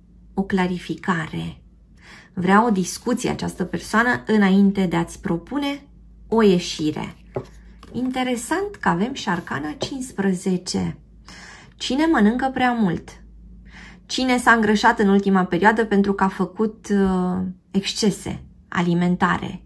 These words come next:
Sau cine s-a speriat că povestea voastră devenea atât de dulce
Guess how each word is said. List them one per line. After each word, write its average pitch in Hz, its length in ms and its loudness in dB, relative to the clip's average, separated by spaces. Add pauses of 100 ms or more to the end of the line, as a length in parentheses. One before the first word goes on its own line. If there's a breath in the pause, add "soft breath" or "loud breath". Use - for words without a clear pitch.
Sau 180 240 4
cine 196 380 0
s-a 196 200 -2
speriat - 920 -4 (680)
că 190 140 2
povestea 185 560 0
voastră 185 760 0 (120)
devenea 175 760 2
atât - 420 -6
de 175 160 0
dulce 170 960 0